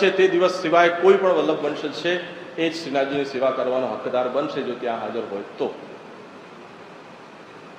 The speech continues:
હવે આ જે વખતે નિશ્ચિત થયું, ત્યારે વલ્લભ વંશજોએ શ્રીનાથજીને પોતાના ઉપર લીધા,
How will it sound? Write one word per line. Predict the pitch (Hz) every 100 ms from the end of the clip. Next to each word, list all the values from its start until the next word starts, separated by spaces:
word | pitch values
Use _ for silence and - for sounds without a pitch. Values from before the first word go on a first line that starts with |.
| - - - - - - - - - -
હવે | 143
આ | 143 185
જે | 190 220
વખતે | 214 - 214
નિશ્ચિત | 208 247 233
થયું, | 202 190
ત્યારે | 185 196
વલ્લભ | 196 208 233
વંશજોએ | 233 233 233 220 214
શ્રીનાથજીને | 202 196 196 190
પોતાના | 165 156 160 156
ઉપર | - 127
લીધા, | 110 98